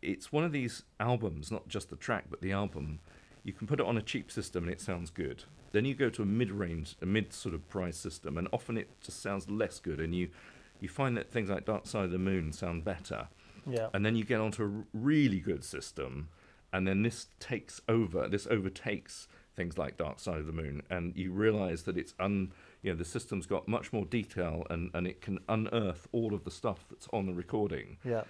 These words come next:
Speaker 1: And you begin to start hearing things going that, that are wrong with Dark Side of the Moon, you know. So, um, it, it, it's one of these tracks that kind of changes quite a lot on the quality of the system you're using. Um, basically, it's a really,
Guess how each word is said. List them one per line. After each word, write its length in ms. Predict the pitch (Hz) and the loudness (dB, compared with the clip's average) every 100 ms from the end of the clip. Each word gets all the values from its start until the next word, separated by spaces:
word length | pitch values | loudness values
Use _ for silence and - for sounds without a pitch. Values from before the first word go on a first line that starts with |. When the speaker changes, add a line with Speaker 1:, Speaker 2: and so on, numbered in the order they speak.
| - - | -8 0
Speaker 1:
And 140 | 98 | 2
you 80 | 101 | 2
begin 320 | 110 104 127 | 2 4 4
to 120 | 110 - | 2 0
start 260 | 123 104 | 4 4
hearing 220 | 104 107 95 | 4 2 2
things 240 | 113 90 | 0 0
going 280 | 95 101 - | 0 -2 0
that, 200 | 101 101 | 2 2
that 80 | 95 | 4
are 40 | 98 | 2
wrong 380 | 98 120 107 | 6 6 6
with 160 | 78 - | 2 -2
Dark 240 | 76 67 | -4 -4
Side 240 | - 82 73 | -6 -6 -4
of 80 | 71 | -4
the 60 | |
Moon, 340 | 73 57 53 78 | -4 -6 -8 -6
you 120 | 87 | -4
know. 180 | 78 76 - - - - | -4 -6 -10 -20 -20 -6
So, 440 | - 104 98 98 - | 4 6 6 4 0
um, 340 | 95 95 95 | 2 4 2
it, 180 | - 90 | 0 -2
it, 120 | 101 92 | -2 -2
it's 180 | 101 - | -4 -4
one 160 | 135 139 | 0 2
of 80 | 127 | 4
these 280 | 117 - - | 2 -2 -14
tracks 380 | - 113 - - | -4 -2 -2 -2
that 180 | 107 92 - - _ - _ - | 0 0 -4 -20 _ -20 _ -14
kind 200 | - 120 | -2 0
of 100 | 104 | 0
changes 560 | - 123 107 92 92 - | 0 2 4 4 0 -2
quite 260 | - 110 101 | -4 0 2
a 40 | |
lot 160 | 98 - _ | 0 -2 _
on 160 | 98 98 | 0 2
the 80 | 92 | 0
quality 460 | - - 104 95 92 | -4 -2 -2 0 -4
of 40 | |
the 80 | 87 | -4
system 400 | 95 95 - 90 | -6 -8 -6 -4
you're 100 | 90 | -2
using. 440 | 82 82 82 110 - - - - - - - - | -2 -2 -2 -6 -6 -18 -20 -20 -20 -20 -10 -2
Um, 360 | 95 95 95 - | 2 2 0 2
basically, 560 | 135 139 85 - 92 87 | 2 2 0 -2 0 0
it's 160 | - | -2
a 60 | 101 | -2
really, 800 | 98 101 117 113 107 95 92 92 | -2 0 4 4 4 2 0 -4